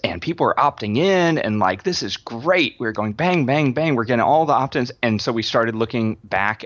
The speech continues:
at the revenue generation, zero. Zero dollars. We spent something like three thousand dollars on this. Zero dollars revenue.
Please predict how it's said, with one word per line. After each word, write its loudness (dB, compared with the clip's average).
at -2
the -10
revenue -2
generation, -6
zero. -6
Zero 2
dollars. 0
We -2
spent -2
something -4
like -2
three -6
thousand 0
dollars 2
on -4
this. -8
Zero 2
dollars 2
revenue. -4